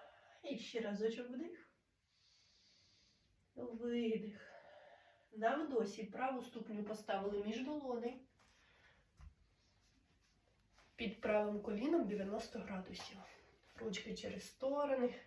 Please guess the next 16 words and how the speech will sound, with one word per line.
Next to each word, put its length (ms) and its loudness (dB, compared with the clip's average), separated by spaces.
Зібрали 500 2
вверху 380 -2
намасте. 440 -4
Зробили 400 2
вдих. 440 -2
І 120 -2
з 120 -4
видихом 680 0
опустилися 880 -2
вниз. 400 -6
Плечі 380 4
опущені 580 -2
від 160 -4
ушей. 420 0
Ручки 500 -4
рівні. 840 2